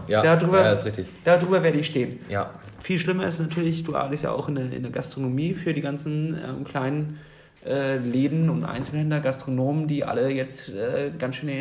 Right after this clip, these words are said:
Speaker 2: den Arsch gekniffen sind.
Speaker 1: Ja, voll. Alle, alle inhabergeführten Betriebe, das muss gar nicht im Zweifel Gastronomie sein, aber die natürlich besonders ärgerlich, weil sie nicht auf einmal mehr verkaufen können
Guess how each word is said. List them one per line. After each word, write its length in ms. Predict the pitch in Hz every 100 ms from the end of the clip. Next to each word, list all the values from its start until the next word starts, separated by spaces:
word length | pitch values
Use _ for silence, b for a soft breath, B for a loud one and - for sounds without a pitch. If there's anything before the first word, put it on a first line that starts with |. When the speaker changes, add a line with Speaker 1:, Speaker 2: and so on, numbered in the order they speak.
| 131
Speaker 2:
den 40 |
Arsch 220 | 139 165
gekniffen 340 | - 131 120 107
sind. 100 | 98
Speaker 1:
Ja, 100 | 123
voll. 240 | 139 120
Alle, 400 | - 117 113 110
alle 220 | 104 107
inhabergeführten 1040 | - 123 123 117 110 - 120 117 110 107 107 - - _ _ _ -
Betriebe, 480 | 82 104 - 127 127
das 100 | 101
muss 200 | 107 107
gar 140 | 98
nicht 220 | 104 -
im 100 | 87
Zweifel 320 | - 95 92 92
Gastronomie 500 | 90 - 90 92 110
sein, 240 | 117 113
aber 340 | 85 95 92 B B B B _
die 100 | 113
natürlich 540 | 123 101 113 113 - -
besonders 420 | 101 110 113 107
ärgerlich, 480 | 95 113 107 104 98
weil 140 | 95
sie 140 | 95 98
nicht 240 | 107 107
auf 160 | 98 -
einmal 500 | 101 98 95 95 95 B B B B -
mehr 200 | 98 104
verkaufen 460 | 101 104 104 104
können 360 | 98 101 98